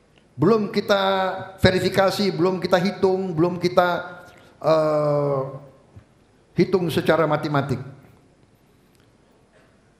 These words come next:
Kita punya apa yang disebut rare earth, tanah langka. Rare earth, mineral langka. Di dunia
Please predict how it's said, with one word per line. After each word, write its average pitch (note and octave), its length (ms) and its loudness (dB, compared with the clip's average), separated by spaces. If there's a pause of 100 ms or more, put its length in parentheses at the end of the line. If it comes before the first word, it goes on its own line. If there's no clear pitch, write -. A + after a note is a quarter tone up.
(540)
Kita F#3 240 0
punya F#3 480 -4
apa E3 240 -6
yang E3+ 80 -6
disebut D#3+ 560 -2
rare F3+ 640 0
earth, D#3+ 400 -2 (960)
tanah F#3 400 -2 (680)
langka. E3 760 -4 (1500)
Rare F3+ 560 0
earth, - 480 -2
mineral E3+ 520 0
langka. D#3+ 680 -2 (640)
Di D3 160 0
dunia F#3+ 400 0